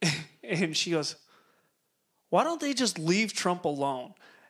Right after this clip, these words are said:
And I'm just thinking to myself, "Well, you, you see, this incident right here is exactly why they won't leave him alone. It's not that they're trying to pick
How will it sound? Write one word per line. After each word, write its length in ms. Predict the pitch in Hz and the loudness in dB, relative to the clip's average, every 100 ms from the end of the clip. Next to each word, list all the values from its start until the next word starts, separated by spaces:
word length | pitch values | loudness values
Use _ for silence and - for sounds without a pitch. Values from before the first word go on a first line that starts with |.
| _ - | _ 0
And 100 | 196 | 0
I'm 120 | 226 | 0
just 140 | 220 | 0
thinking 240 | - 208 202 | 0 0 -2
to 40 | |
myself, 560 | 180 170 - 170 165 - | 0 0 2 0 0 0
"Well, 260 | 240 254 247 | 0 0 -4
you, 180 | 220 170 - | -6 -4 -2
you 120 | 175 | 0
see, 520 | - 277 226 170 156 - - _ _ _ _ _ _ _ _ _ _ _ _ _ _ | 2 0 2 0 -2 -8 -20 _ _ _ _ _ _ _ _ _ _ _ _ _ _
this 420 | 185 165 247 262 | -12 2 2 4
incident 500 | 262 254 240 226 208 | 2 2 2 2 0
right 240 | 190 185 175 | 2 2 0
here 500 | 185 320 180 160 165 _ _ | 0 0 0 -4 -6 _ _
is 160 | 285 226 | 2 2
exactly 480 | 202 220 208 190 | 4 2 2 2
why 180 | 175 175 | 2 2
they 100 | 170 | 2
won't 240 | 165 160 160 | 2 0 0
leave 140 | 156 | 0
him 140 | 156 | 0
alone. 320 | 151 160 190 151 | 0 0 0 -2
It's 140 | 151 | 2
not 160 | 202 202 | 2 2
that 120 | 202 | -2
they're 100 | 180 | 0
trying 220 | 190 180 | 2 2
to 140 | 165 - - _ _ _ - _ _ _ _ | 0 -4 -12 _ _ _ -20 _ _ _ _
pick 360 | - 208 - | 0 0 0